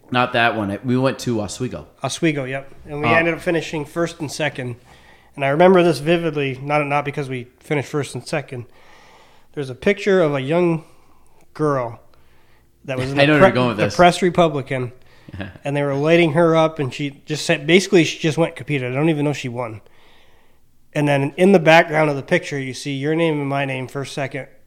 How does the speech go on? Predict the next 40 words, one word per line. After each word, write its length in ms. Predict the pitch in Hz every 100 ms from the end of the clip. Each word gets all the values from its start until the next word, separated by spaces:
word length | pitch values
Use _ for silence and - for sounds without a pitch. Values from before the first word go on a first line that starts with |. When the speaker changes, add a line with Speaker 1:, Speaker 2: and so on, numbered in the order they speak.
| -
Speaker 2:
of 160 | 131 123
the, 340 | 127 120 117 _ _ _ _ _ _ -
what 140 | 127
is 120 | 127
it, 60 | 117
seventeen, 420 | - 139 135 147
Speaker 1:
The, 60 | 131
Speaker 2:
eighteen-year-old 460 | 135 147 135 147
Speaker 1:
the 40 | 131
Speaker 2:
boys? 60 | 120
Speaker 1:
oldest 240 | 110 -
flight, 320 | 110 104 110
yeah. 160 | 104 104
Speaker 2:
Yeah. 180 | 147 123 - - - - - -
So 140 | - 151
it's 120 | 135
like, 180 | 139 135 - - -
we 80 | 180
went 160 | 240 196
down 180 | 190 190
there 160 | 175
and 260 | 151 165 185
Speaker 1:
We 60 | 170
got 140 | 185
first 180 | 180 170
and 80 | 147
second, 240 | 180 143 101
right? 200 | 131 147
Speaker 2:
Yeah, 140 | 170
you, 200 | 160 175
you 240 | 165 165 190
Speaker 1:
That's 80 | 180
Speaker 2:
won. 140 | 185
Speaker 1:
funny. 180 | 196 185 - 320 - -
Speaker 2:
'Cause 80 | -
I 40 | 165
remember 280 | 220 202 175
you, 140 | 185
I 80 | 151
think, 160 | 165